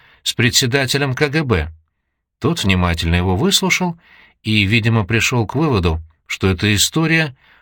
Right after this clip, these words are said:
удобная возможность оказать личную любезность министру иностранных дел.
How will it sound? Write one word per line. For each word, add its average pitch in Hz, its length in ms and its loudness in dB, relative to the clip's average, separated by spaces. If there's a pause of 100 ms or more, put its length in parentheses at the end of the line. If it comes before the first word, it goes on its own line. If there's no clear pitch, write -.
(120)
удобная 120 540 2
возможность 165 760 0 (340)
оказать 165 580 0
личную 151 420 0
любезность 160 600 0
министру 151 520 0
иностранных 143 600 -2
дел. 80 280 0